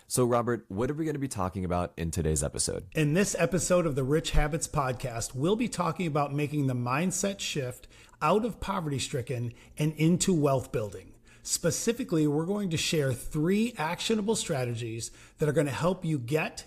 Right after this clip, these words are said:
Speaker 2: and stay out of debt, build or repair your credit score, and most importantly, retire wealthy. I can't emphasize this enough. Forming rich habits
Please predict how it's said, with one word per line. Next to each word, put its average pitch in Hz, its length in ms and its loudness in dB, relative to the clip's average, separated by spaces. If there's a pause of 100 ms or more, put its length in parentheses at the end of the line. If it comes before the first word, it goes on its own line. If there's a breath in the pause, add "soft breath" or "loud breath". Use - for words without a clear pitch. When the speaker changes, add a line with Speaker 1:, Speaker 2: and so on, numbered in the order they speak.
Speaker 2:
and 131 160 -4
stay 156 500 0
out 143 200 0
of 131 160 0
debt, 120 400 -4
build 185 380 6
or 156 120 4
repair 147 460 0
your 196 180 0
credit 151 360 0
score, 131 440 -4
and 139 160 -2
most 135 460 2
importantly, 156 800 2 (220 loud breath)
retire 135 640 2
wealthy. 120 720 -4 (180 loud breath)
I 147 120 0
can't 170 540 0
emphasize 156 720 0
this 143 240 0
enough. 139 340 0
Forming 202 460 0
rich 220 240 4
habits 151 540 -2